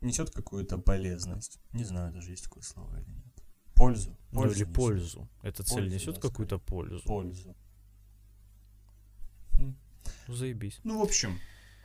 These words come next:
Speaker 1: да. А, поэтому ты тут всё переложил, знаешь, на человека. А, ну ты не понял мой, э, пример, мой, э, моё послание тебе, ты лох.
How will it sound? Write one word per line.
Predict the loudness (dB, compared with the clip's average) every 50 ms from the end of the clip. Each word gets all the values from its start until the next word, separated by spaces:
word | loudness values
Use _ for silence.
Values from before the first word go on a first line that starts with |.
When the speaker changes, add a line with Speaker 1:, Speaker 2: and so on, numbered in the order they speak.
| -20 -20 -20 _ -8
Speaker 1:
да. | -6 -2 2 4 4 4 2 0 -4 -10 -20 -20 -20 -20 -20 -18 -12
А, | -8 -8 -4 -2
поэтому | 0 2 2 2 2 2 2 2 4 4 4 2 0 -2 -6
ты | -2 0 0 0
тут | 2 0 -2
всё | -2 -2 -2 0
переложил, | 0 -2 -2 -2 -2 -2 -2 -2 -2 -2 -2 -4
знаешь, | -4 -4 -4 -4 -4 -6
на | -6 -6
человека. | -6 -6 -4 -4 -4 -4 -6 -6 -6 -6 -4 -2
А, | 0 2 2 2 2
ну | 0 -2 -2
ты | 0 0 2
не | 2 2
понял | 2 2 2 2 2 2 -2 -2
мой, | -2 -2 -2 -4 -4 -6 -6
э, | -6 -6 -6 -6 -6 -6 -8 -8 -10 -12 -14 -14 -10 -6 -2 0
пример, | 0 2 2 0 -2 -4 -4 -4 -4 -4 -6 -6
мой, | -4 -4 -4 -2 -4 -4 -4 -4
э, | -4 -4 -4 -4 -6 -6 -6 -6 -6 -8 -8 -12 -20 -20 -20 -20 -20 -20 -20 _ -14
моё | -10 -8 -6 -4 -4 -2 -2 -2 -2
послание | -2 -2 -2 -2 -2 -2 -2 -4 -4 -4
тебе, | -4 -2 0 0 2 2 0
ты | 0 -2 -2 -2 0 0 0 0 0 -2 -2 -4 -6
лох. | -8 -12 -12 -10 -8 -8 -8 -10 -12 -14 -18 -20 _